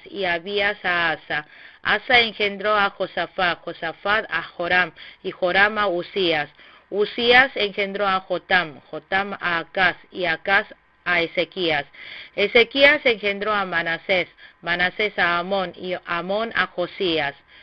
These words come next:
Josías engendró a Jeconías y a sus hermanos en el tiempo de la deportación a Babilonia. Amén. Entre el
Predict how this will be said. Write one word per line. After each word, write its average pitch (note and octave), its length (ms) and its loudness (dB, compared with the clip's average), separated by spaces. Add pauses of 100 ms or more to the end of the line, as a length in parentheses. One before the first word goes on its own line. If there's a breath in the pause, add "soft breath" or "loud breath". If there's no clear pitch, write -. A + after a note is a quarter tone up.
(220 loud breath)
Josías G#3+ 540 0
engendró G3 560 -2
a F#3+ 240 0
Jeconías G3 800 -2
y G#3 40 2
a F#3 80 2
sus G3 200 -8
hermanos G3+ 540 0 (380 loud breath)
en F#3+ 100 -2
el F#3+ 160 4
tiempo A3 340 0
de F#3+ 100 4
la F3+ 120 6
deportación F3 760 -2
a F#3+ 80 0
Babilonia. E3 800 -2
Amén. D3 680 -4 (3250 loud breath)
Entre B3 420 6
el A#3+ 240 -2